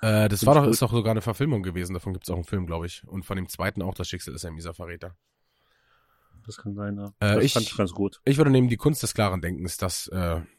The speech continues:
Speaker 1: das, das finde ich gut, spricht mich an.
Speaker 2: Das spricht mein Brüderchen an. Nächste Frage.
Speaker 1: Yes,
Speaker 2: Welches
Speaker 1: ja.
Speaker 2: Zitat über den Tod stimmst du am ehesten zu?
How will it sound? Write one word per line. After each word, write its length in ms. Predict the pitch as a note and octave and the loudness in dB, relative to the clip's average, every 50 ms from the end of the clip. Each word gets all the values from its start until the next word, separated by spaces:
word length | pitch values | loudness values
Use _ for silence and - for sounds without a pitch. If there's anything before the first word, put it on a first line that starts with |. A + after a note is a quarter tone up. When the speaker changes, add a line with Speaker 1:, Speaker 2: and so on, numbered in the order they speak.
| _ - | _ -8
Speaker 1:
das, 260 | - D#2+ - - - - | -8 -8 -6 -8 -10 -12
das 100 | - - | -14 -6
finde 180 | - F#2 F2+ | -4 -4 -4
ich 60 | E2 | -4
gut, 220 | - - E2 - - - | -6 -10 -12 -12 -14 -16
spricht 320 | - - - - G2+ F#2 - | -16 -16 -6 -6 -6 -4 -4
mich 160 | F2 E2 D2 | -6 -6 -6
an. 140 | D#2+ D2+ - _ | -8 -10 -12 _
Speaker 2:
Das 320 | - C3 - - - - _ | -10 -10 -10 -12 -16 -20 _
spricht 440 | - - - - - C3 - - - | -20 -20 -16 -10 -8 -8 -8 -6 -4
mein 120 | B2 A#2 | -4 -4
Brüderchen 480 | G#2+ - - G2+ F2+ G#2+ G#2 - - D3+ | -4 -6 -8 -6 -6 -6 -6 -8 -10 -10
an. 240 | A#2 F2 D#2+ D#2 - _ _ _ _ _ - - - - - - - - - - - - _ _ - _ | -10 -10 -12 -14 -16 _ _ _ _ _ -20 -18 -18 -18 -18 -18 -18 -18 -20 -20 -20 -20 _ _ -12 _
Nächste 360 | - A2+ A#2+ A#2+ - - - E3+ | 2 2 2 2 2 -2 -2 -2
Frage. 400 | - - G2+ F#2+ F#2 - - E2+ | 0 0 0 2 2 0 -2 0
Speaker 1:
Yes, 320 | E2+ G#2 A2 F#2+ - F2 F2 | 2 2 2 2 0 -2 0
Speaker 2:
Welches 280 | E2+ - - G#2 G2 F2+ | 4 6 6 6 6 2
Speaker 1:
ja. 60 | - | 0
Speaker 2:
Zitat 500 | - F#3+ E3 - - C3 C#3 C#3 D3 - - | -2 -2 -2 2 4 6 6 6 6 4 0
über 220 | - C3 A#2+ A#2+ | -2 0 0 2
den 180 | G2+ A2 G#2+ G2 | 2 2 0 2
Tod 400 | - A#2 A#2+ B2+ C#3+ - - _ _ | 4 6 6 8 6 4 2 _ _
stimmst 500 | B2 - - - B2 A#2+ C3 C3+ - - | -18 -18 0 2 2 2 2 -2 -2 -2
du 100 | B2+ B2 | -2 0
am 160 | G#2 G2+ G#2 | 0 0 -2
ehesten 380 | F2+ G2 G#2 G#2+ - - - C#3 | 0 0 -2 -2 -2 -4 -8 -10
zu? 340 | - - C3+ A2 G2 - | -6 -4 -4 -4 -4 -6